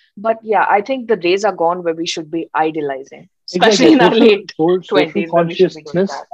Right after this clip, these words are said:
Speaker 2: social consciousness, I hundred percent agree. They're,
Speaker 1: Yeah.
Speaker 2: they're, they
Speaker 1: As
Speaker 2: need to be
Speaker 1: any
Speaker 2: careful.
Speaker 1: responsible adult should. Yeah.
Speaker 2: Exactly. For me, it's like the entire process of everyone getting riled up and disappointed is kind of pointless, because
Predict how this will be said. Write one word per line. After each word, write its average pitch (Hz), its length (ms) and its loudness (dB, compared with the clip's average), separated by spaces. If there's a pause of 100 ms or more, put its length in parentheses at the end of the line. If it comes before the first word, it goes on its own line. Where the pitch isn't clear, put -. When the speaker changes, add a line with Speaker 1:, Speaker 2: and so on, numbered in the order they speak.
Speaker 2:
social 147 300 -4
consciousness, 156 680 -8
I 127 60 0
hundred 123 340 -6
percent 151 220 0
agree. 131 320 -2 (440)
They're, 135 280 2
Speaker 1:
Yeah. 294 240 -6
Speaker 2:
they're, 131 280 -2 (120)
they 135 100 2
Speaker 1:
As 339 140 2
Speaker 2:
need - 40 -2
to - 60 -14
be 277 60 2
Speaker 1:
any 339 220 2
Speaker 2:
careful. 254 100 6
Speaker 1:
responsible 180 600 -4
adult 156 380 -8
should. 143 320 -14
Yeah. 170 60 -10
Speaker 2:
Exactly. 165 440 -6
For 147 220 -8
me, 190 180 0
it's - 180 -10
like 190 240 0 (180)
the 147 80 -2
entire 151 300 -4
process 147 480 -4
of 156 220 -8
everyone 139 400 -4
getting 135 240 -4
riled 123 280 -4
up 123 160 -4
and 127 160 -6
disappointed 135 760 -6 (640)
is 170 200 -2
kind 156 300 -2
of - 240 -4
pointless, 151 460 -2
because - 720 -6